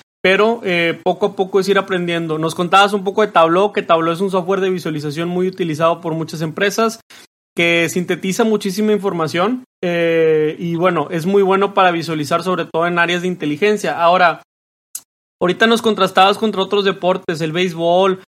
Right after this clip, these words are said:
eh, la N B A, etcétera. Yo me doy cuenta y, y me gustaría hablar co-, en este podcast de deportes en general, ¿no? Pero orientándonos a, a,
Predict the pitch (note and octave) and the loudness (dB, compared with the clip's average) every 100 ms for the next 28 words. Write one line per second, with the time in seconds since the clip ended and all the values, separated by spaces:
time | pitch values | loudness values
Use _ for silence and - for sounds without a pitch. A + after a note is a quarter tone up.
0 | - E3+ E3 E3 E3 E3 D#3+ F#3+ F#3+ E3+ | -4 0 2 2 2 0 0 2 4 4
1 | F3 F3 F#3+ F3+ F#3 E3 C3 - _ E3+ | 4 2 -4 -2 -2 -2 -2 -14 _ -2
2 | G#3+ B3+ B3+ A#3 A3+ A#3+ B3 A#3+ A#3 F#3+ | 2 2 2 0 0 2 2 2 0 -4
3 | A#3 F#3 F#3 F#3 F#3+ G3 G#3+ A#3+ A#3+ A#3+ | -4 -2 2 2 2 2 4 2 0 -4
4 | - - F#3+ F3+ F#3 G3 G#3 G3+ G#3+ G3 | -4 -10 -4 -2 -2 0 0 0 2 2
5 | F3+ D3+ F#3 F#3 G3+ F#3+ F3 D#3 D3 C3+ | 2 2 -2 0 -2 0 0 0 0 0
6 | E3+ G#3 - F#3 F3+ F3 F3 E3+ F#3 F3 | -2 -4 -2 0 2 2 2 0 0 0
7 | F3 F#3+ G3+ A3 A3+ A#3 A3+ G3+ F3+ F3+ | 0 0 2 2 0 2 2 2 4 4
8 | E3+ E3 D#3+ D#3 | 4 4 4 0